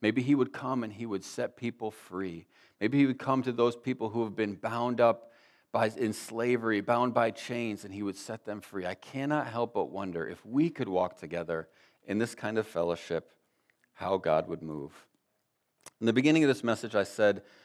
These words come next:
that koinonia was the word for fellowship that Luke used here. I said that it can mean to wa-, work, working together for a common purpose. It can also mean,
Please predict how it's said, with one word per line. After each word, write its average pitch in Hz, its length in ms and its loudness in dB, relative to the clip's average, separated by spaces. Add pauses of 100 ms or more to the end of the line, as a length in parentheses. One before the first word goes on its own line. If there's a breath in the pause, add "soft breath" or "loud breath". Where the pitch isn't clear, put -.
(140 soft breath)
that 87 160 2
koinonia 92 760 -2 (360 soft breath)
was 95 120 -14
the 101 80 -6
word 95 300 0
for 95 180 -6
fellowship 87 680 -2 (680)
that 82 360 0
Luke 98 320 0
used 87 340 0
here. 73 320 -6 (1800)
I - 20 -10
said 123 200 2
that 127 100 8
it 123 100 2
can 117 180 0
mean 110 280 2
to - 160 2
wa-, 101 420 4
work, 117 400 4
working 131 340 4
together 107 440 6
for 101 220 2
a 90 60 4
common 104 380 0
purpose. 92 760 0 (640)
It - 60 -20
can 113 140 -2
also 117 300 0
mean, 98 440 -2